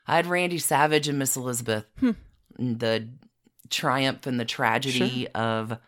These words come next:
Speaker 1: that story.
Speaker 2: It, yeah, it's,
Speaker 1: Mm.
Speaker 2: it's a much sadder story than mine. Mine is sort of comically trashy. <laughs>
Speaker 1: So a little, a little disclaimer, if y'all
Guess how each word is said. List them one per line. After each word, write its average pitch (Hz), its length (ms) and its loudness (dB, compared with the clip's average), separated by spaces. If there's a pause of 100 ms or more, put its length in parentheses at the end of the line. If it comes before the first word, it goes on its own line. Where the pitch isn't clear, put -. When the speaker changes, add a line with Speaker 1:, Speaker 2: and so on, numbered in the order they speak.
(380)
Speaker 1:
that 131 260 8
story. 123 680 2
Speaker 2:
It, 226 300 10
yeah, 269 320 8
it's, - 320 6 (680)
Speaker 1:
Mm. 196 260 0
Speaker 2:
it's - 120 -4
a 190 200 2 (560)
much 214 280 -4 (160)
sadder 202 560 2
story 208 420 2
than 156 360 -2 (240)
mine. 175 500 6
Mine 233 260 8
is 185 140 8
sort 175 200 4
of 160 200 -4 (540)
comically 160 720 -4 (1120)
trashy. - 540 2
<laughs> - 40 -18 (420)
Speaker 1:
So 262 300 6
a 277 60 4
little, 294 260 8
a 226 60 6
little 302 140 4
disclaimer, 196 720 0
if 208 160 -2
y'all 269 580 4